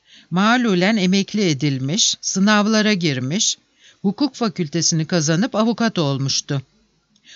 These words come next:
Tutuklanınca Cumhurbaşkanı Abdullah Gül'e mektup yazıp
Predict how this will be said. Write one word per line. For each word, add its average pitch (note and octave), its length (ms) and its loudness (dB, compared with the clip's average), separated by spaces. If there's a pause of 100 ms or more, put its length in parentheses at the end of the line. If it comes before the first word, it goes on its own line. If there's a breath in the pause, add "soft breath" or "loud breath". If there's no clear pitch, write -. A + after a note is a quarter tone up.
(140 loud breath)
Tutuklanınca G#3 1120 2 (460 soft breath)
Cumhurbaşkanı G3+ 880 2
Abdullah F#3 680 -2
Gül'e F#3+ 240 -2
mektup G#3+ 480 0
yazıp E3 460 -2